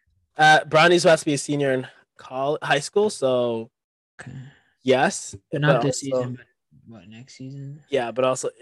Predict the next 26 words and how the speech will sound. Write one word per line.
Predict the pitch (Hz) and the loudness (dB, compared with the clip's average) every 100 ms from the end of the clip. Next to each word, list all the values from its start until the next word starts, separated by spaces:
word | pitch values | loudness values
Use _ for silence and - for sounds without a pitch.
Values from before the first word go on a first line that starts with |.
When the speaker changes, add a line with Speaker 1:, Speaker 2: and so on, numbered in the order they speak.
| 220 | -18
Speaker 1:
is | 240 269 233 | -18 -20 -20
LeBron, | - - - - 226 170 170 190 _ _ _ _ _ _ | -18 -8 -6 -4 -6 -6 -8 -16 _ _ _ _ _ _
is | 190 160 | -2 2
Bronny | 214 226 185 147 | 2 4 4 4
that | 147 143 | 2 0
good? | 160 156 110 | 2 2 0
It's | 120 - | -6 -8
a | |
great | 123 135 131 | -2 0 0
question. | - 160 - 110 | -2 -2 -2 -2
We'll | 117 | -2
see. | - 139 139 | -2 0 0
Speaker 2:
Doesn't | 131 | 0
matter. | - 127 120 | -4 -8 -8
He's | 120 120 123 - | -8 -8 -8 -10
LeBron's | 120 123 123 113 110 - | -10 -8 -6 -6 -6 -8
son. | - 107 104 110 - _ _ _ | -8 -8 -10 -14 -20 _ _ _
Speaker 1:
<sighs> | - - - - - | 2 2 2 -4 -4
Michael | 139 170 185 | -2 2 4
Jordan's | 143 147 131 | 4 2 0
son | 120 117 | -4 -4
didn't | 110 104 | -6 -6
make | 113 | -12
the | 98 | -10
league. | 107 120 117 - _ _ | -6 -6 -8 -20 _ _
Speaker 2:
And | 165 196 185 160 151 147 | -4 0 0 0 -2 -6